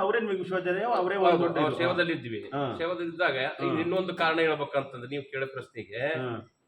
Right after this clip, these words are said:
Speaker 2: ಇದು ರೇವಣಸಿದ್ಧ ಸ್ವಾಮಿಗಳು,
Speaker 1: ಹಾ.
Speaker 2: ಅಂದ್ರೆ ಗುರುಸಿದ್ಧ ಸ್ವಾಮಿಗಳು ಗುರುಗಳು ಅವರು.
Speaker 1: ಹೌದೌದು.
Speaker 2: ಅವರು ನಲವತ್ತನೇ ವಯಸ್ಸಿಗೆ ಮದುವೆ ಆದ್ರು.
Speaker 1: ಹಾ, ಹಾ.
Speaker 2: ನೀವು ಕೇಳೋ ಪ್ರಶ್ನೆಗೆ ನಾ ಹೇಳ-,
Speaker 1: ಹಾ, ಅದೇ.
Speaker 2: ಹೇಳಿಲ್ಲ, ನಾವ್ ಹೀ-, ನಾನಾಗೆ ಸ್ವತಃ ಹೇಳಾಕತ್ತಿದ್ದು.
Speaker 1: ಹಾ.
Speaker 2: ರೇವಣಸಿದ್ಧ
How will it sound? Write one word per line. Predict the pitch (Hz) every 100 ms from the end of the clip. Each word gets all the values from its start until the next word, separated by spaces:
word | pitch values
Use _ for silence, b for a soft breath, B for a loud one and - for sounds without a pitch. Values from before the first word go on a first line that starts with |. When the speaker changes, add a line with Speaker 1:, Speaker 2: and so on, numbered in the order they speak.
| _ _ _ 156
Speaker 2:
ಇದು | 165 170 170 180 185 160
ರೇವಣಸಿದ್ಧ | 147 185 185 175 180
ಸ್ವಾಮಿಗಳು, | - 151 147 131 -
Speaker 1:
ಹಾ. | - -
Speaker 2:
ಅಂದ್ರೆ | 131 214 190 123
ಗುರುಸಿದ್ಧ | 135 151 170 -
ಸ್ವಾಮಿಗಳು | 156 160 160 196
ಗುರುಗಳು | 151 151 165
ಅವರು. | 131 - - _ -
Speaker 1:
ಹೌದೌದು. | 127 113 98 90 92
Speaker 2:
ಅವರು | 143 190 196
ನಲವತ್ತನೇ | 156 147 170 180 180
ವಯಸ್ಸಿಗೆ | 156 147 175 151
ಮದುವೆ | 131 131
ಆದ್ರು. | 113 - - - 117
Speaker 1:
ಹಾ, |
ಹಾ. | 104 87 - _ 98 131
Speaker 2:
ನೀವು | 135 -
ಕೇಳೋ | 139
ಪ್ರಶ್ನೆಗೆ | 156 143 165 143
ನಾ | 139
ಹೇಳ-, | 120 131
Speaker 1:
ಹಾ, | 127
ಅದೇ. | 113 113 117 117 107
Speaker 2:
ಹೇಳಿಲ್ಲ, | 143 156 180
ನಾವ್ | 165 123 131
ಹೀ-, | 120
ನಾನಾಗೆ | 117 131 147
ಸ್ವತಃ | 160 139 135
ಹೇಳಾಕತ್ತಿದ್ದು. | 131 127 113 113 120
Speaker 1:
ಹಾ. | 190 123 110 92 - 123
Speaker 2:
ರೇವಣಸಿದ್ಧ | 135 170 170 170